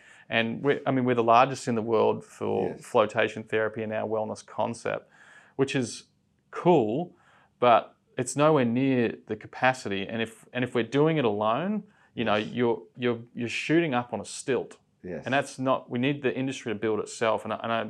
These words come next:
Speaker 1: I'm encouraging your competitors, and I'm happy
Speaker 2: Yes.
Speaker 1: to be an open book. I'm happy to sit down and talk to people
Speaker 2: Yes.
Speaker 1: because something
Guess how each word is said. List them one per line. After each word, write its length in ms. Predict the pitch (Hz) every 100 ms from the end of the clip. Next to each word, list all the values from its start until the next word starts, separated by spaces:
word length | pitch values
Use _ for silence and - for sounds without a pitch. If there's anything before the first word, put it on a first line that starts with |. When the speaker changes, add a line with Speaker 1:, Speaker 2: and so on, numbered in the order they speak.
| -
Speaker 1:
I'm 100 | 120
encouraging 600 | 110 104 - 117 135 131
your 80 | 120
competitors, 600 | 107 104 107 98 101 101
and 180 | 107 104
I'm 80 | 85
happy 280 | 87 - 143
Speaker 2:
Yes. 60 |
Speaker 1:
to 40 | 127
be 80 | 123
an 80 |
open 220 | 113 113 107
book. 140 | 110
I'm 60 | 107
happy 200 | 123 131
to 60 | 123
sit 240 | - 123
down 160 | 117 104
and 80 |
talk 240 | - 127 131
to 60 | 107
people 320 | 104 101 107 -
Speaker 2:
Yes. 80 | - - -
Speaker 1:
because 240 | 123 131 131
something 460 | 156 151 143 123